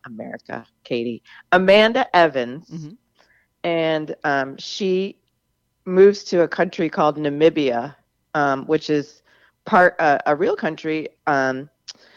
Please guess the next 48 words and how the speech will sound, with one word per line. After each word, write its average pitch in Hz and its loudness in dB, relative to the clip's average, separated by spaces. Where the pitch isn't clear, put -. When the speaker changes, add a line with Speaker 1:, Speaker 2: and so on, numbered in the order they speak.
Speaker 1:
that 170 6
is 160 2
right 175 2
above 165 2
South 151 0
Africa 139 -2
on 131 -6
the 127 -10
west 143 -4
side 131 -2
of 120 -8
the - -6
African 131 -4
continent. 117 -8
And 160 2
her, 156 0
um, 135 2
she - -8
moves 240 2
there 160 6
because 160 0
her 143 0
husband 156 0
has 139 -4
a 131 -12
new 147 -2
job, 123 2
so 135 -6
they 123 -6
ship - -4
their 151 2
whole 143 2
family 131 -2
over 131 2
there 127 0
and 151 -8
start - 4
to 156 -10
get - 0
settled. 143 4
And 147 -2
then 151 -2
it - -6
turns 165 -4
out 147 4
that 143 -4
he 170 -8
has 135 -4